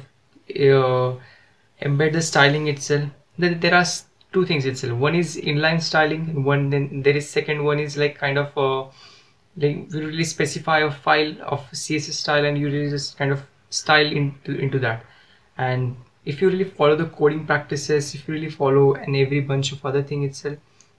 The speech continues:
then you will really know that the, uh, that the second approach is kind of better for you, and there is kind of really gets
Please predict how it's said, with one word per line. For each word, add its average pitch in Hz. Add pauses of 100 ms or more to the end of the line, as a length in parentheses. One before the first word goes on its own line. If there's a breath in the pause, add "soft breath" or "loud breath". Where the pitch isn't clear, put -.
then 185
you 196
will 196
really 170
know 147
that 139
the, 139 (500 loud breath)
uh, 131 (140)
that 147
the 151
second 175
approach 147
is 143
kind 147
of 139
better 135
for 156
you, 180 (340)
and 131
there 139
is 143
kind 143
of 139
really 139
gets -